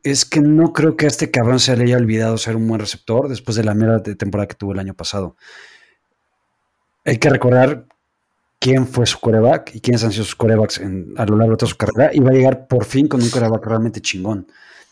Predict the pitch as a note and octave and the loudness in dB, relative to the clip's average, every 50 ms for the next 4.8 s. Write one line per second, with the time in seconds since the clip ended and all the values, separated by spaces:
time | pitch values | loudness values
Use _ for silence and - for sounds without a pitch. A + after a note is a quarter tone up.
0 | _ _ _ _ _ _ _ _ _ _ _ _ _ _ _ _ - B2 A#2+ B2 | _ _ _ _ _ _ _ _ _ _ _ _ _ _ _ _ -2 0 2 2
1 | C3 B2 C3+ B2 C3 B2+ A2 A#2 A#2+ A2+ A#2+ A2+ - B2 B2 B2 B2 A#2+ A#2+ B2+ | 2 2 2 4 4 4 4 4 4 4 2 2 2 2 2 4 4 4 4 2
2 | - - _ - - - - - _ _ _ _ _ _ _ _ - A#2+ G#2 G2+ | 0 -6 _ -20 -20 -20 -20 -20 _ _ _ _ _ _ _ _ -14 -10 -4 0
3 | A#2 B2 A#2+ A#2 - - B2 A#2+ A#2 G#2+ G2+ - - F#2 - G#2+ - - B2 B2 | 2 2 2 2 2 2 2 2 2 0 -2 -4 -6 -8 -6 -4 -2 0 0 0
4 | B2 A#2+ G#2+ F#2+ - - - G2+ F#2+ F#2+ F#2+ F#2 F#2 F2+ F2 | 0 -2 -6 -6 -6 -6 -6 -4 -4 -2 -4 -4 -4 -6 -8